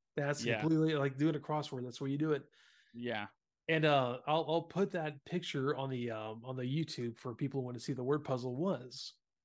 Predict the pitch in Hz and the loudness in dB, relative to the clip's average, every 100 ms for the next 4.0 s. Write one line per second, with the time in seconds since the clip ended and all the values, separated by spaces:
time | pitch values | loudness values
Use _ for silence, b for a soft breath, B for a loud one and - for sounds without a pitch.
0 | _ _ - 131 110 107 104 - - 90 | _ _ 2 4 4 4 0 -4 -12 -10
1 | - 143 151 135 139 139 156 143 127 123 | 2 4 4 2 -4 0 0 2 2 0
2 | 123 95 73 - 98 85 - _ _ _ | -4 -10 -16 -12 -12 -12 -20 _ _ _
3 | - 151 127 131 127 143 143 143 127 | 0 2 2 0 -2 0 2 4 2